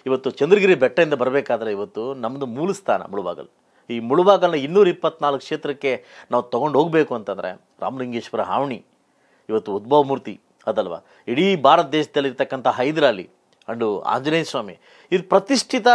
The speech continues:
ಇತಿಹಾಸ ಪುಸ್ತಕ ಬರ್ತಕ್ಕಂಥ ಒಂದು ನಮ್ಮ ನಾಡು ಅದು. ಈ ನಾಡನ್ನ ನಾವು ಎತ್ತಿಡಬೇಕಂತಂದ್ರೆ ಸರಿಯಾದ ನಾಯಕತ್ವ ಒಬ್ಬ ಬೇಕು.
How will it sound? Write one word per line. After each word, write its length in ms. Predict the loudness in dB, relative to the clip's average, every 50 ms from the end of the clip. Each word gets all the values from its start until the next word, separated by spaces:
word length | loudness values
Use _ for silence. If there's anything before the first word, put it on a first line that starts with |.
| 6
ಇತಿಹಾಸ 480 | 4 2 -2 0 4 6 6 6 6 2
ಪುಸ್ತಕ 320 | 0 2 2 2 4 4
ಬರ್ತಕ್ಕಂಥ 560 | 4 4 4 2 2 0 0 -2 -4 -2 0 0
ಒಂದು 260 | 0 0 0 -4 -4
ನಮ್ಮ 240 | -4 -4 -4 -4 -2
ನಾಡು 300 | 0 2 2 2 2 0
ಅದು. 180 | -2 -4 -10 _ _ _ _ _ _ _ -8
ಈ 100 | -6 -6
ನಾಡನ್ನ 360 | -2 2 2 4 4 4 2
ನಾವು 140 | 2 0 0
ಎತ್ತಿಡಬೇಕಂತಂದ್ರೆ 1200 | -2 -4 -4 -4 -2 -2 -2 -2 -4 -4 -6 -6 -6 -8 -6 -6 -6 -6 -6 -8 _ -20 -20 _
ಸರಿಯಾದ 480 | -16 -6 -2 0 2 2 2 2 2 0
ನಾಯಕತ್ವ 480 | -4 -4 -4 -4 -4 -8 -10 -8 -8
ಒಬ್ಬ 120 | -8 -8 -8
ಬೇಕು. 420 | -8 -4 -4 -4 -4 -4 -10 -20